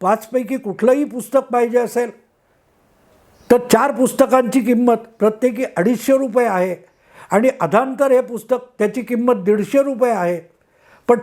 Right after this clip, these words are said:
पाचही पुस्तकं एकत्र घेतली तर ती तुम्हाला सवलतीने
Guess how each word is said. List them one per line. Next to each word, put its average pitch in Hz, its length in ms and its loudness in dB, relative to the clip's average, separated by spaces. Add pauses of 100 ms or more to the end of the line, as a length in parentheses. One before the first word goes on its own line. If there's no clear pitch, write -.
(540)
पाचही 226 480 2
पुस्तकं 262 500 -2 (100)
एकत्र 262 440 0
घेतली 208 360 -4 (460)
तर 262 160 4
ती 285 80 2
तुम्हाला 240 400 0
सवलतीने 226 680 -2